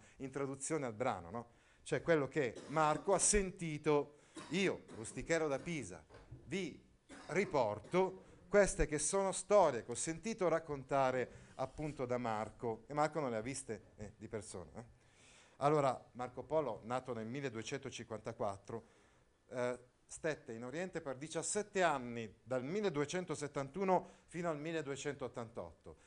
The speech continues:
Nel corso di questi viaggi gli capitò anche di sentire questa storia, per esempio, eh, ambientata Milice, eh, diciamo, eh, Milice è una contrada,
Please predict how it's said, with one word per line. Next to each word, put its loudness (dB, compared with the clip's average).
Nel 2
corso 4
di -6
questi -4
viaggi 2
gli -12
capitò -2
anche 0
di -6
sentire -4
questa -2
storia, 4
per -10
esempio, -2
eh, -8
ambientata 4
Milice, 6
eh, 4
diciamo, 0
eh, -8
Milice -6
è 0
una -2
contrada, 2